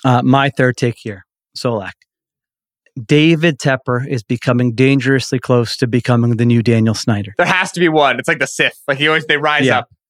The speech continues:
Speaker 1: Yeah. I wanna be clear because this is in regards to how, uh, he's giving his fan base no hope and some of his behavior. This is, you know, Snyder did a bunch of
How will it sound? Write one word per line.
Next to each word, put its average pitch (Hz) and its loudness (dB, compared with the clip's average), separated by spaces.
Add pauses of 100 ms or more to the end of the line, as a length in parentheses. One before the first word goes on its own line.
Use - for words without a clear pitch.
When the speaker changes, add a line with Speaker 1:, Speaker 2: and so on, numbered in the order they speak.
Speaker 1:
Yeah. 135 2 (420)
I 127 2
wanna 160 2
be 214 2
clear 190 2 (160)
because 139 0
this 135 -2
is 135 -6
in 147 0
regards 151 0
to 139 -6
how, 139 0 (340)
uh, 123 0
he's 131 -4
giving 139 2
his 131 -2
fan 139 0
base 127 0 (320)
no 147 2
hope 147 0
and 131 -2
some 135 0
of 123 -2
his 127 -2
behavior. 120 -2
This 113 -6
is, 120 -4
you 170 -2
know, 123 -4
Snyder 175 0
did 160 4
a 123 -2
bunch 143 0
of 131 0